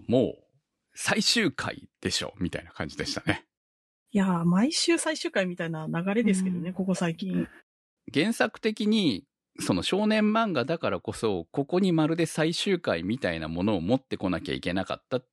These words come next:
Speaker 1: ていうのは見ましたよ。
Speaker 3: まあ、ファッションが題材ですもんね。
Speaker 1: そう。っていうのもあって、どうしても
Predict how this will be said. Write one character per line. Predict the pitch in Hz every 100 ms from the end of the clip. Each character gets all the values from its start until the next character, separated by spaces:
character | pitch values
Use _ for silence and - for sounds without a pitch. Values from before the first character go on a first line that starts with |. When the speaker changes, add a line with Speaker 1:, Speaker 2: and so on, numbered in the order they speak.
| _
Speaker 1:
て | 82
い | 71 71 65 67 65 65 65
う |
の | 65
は | 58
見 | 76
ま | 78 -
し | -
た |
よ。 | - - - _ _ _ _ _ _ -
Speaker 3:
ま | 220
あ、 |
フ | 320
ァ |
ッ |
シ | 311 247
ョ |
ン | 196
が | 180
題 | 180 175
材 | 175 170
で | 175
す | -
も | 175
ん | 180
ね。 | 226 247 -
Speaker 1:
そ | -
う。 | 87 69 - -
っ |
て | -
い | 131
う |
の | 135
も | 80 90
あ |
っ | -
て、 | - 87 69 - _ _ _
ど | 175
う | 220
し |
て | -
も | 82